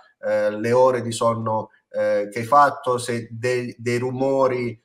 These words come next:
ambientali ti hanno svegliato, se il respiro, diciamo, è stato in un certo modo. Quindi, ehm,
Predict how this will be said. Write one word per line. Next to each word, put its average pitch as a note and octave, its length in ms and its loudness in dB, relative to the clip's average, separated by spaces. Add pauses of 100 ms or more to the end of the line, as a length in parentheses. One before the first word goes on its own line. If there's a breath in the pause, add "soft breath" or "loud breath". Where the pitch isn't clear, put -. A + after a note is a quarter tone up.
(120)
ambientali A#2 920 0
ti A#2 140 -6
hanno A#2 260 -2
svegliato, C3 1120 0
se - 200 -4
il A#2+ 60 0
respiro, A#2+ 680 -4
diciamo, A#2 380 -2
è - 20 -6
stato A2+ 300 -4
in A2 60 -10
un A2+ 120 -10
certo - 340 -10
modo. B2 420 -2
Quindi, A#2 320 -4 (340 soft breath)
ehm, A2 1000 -4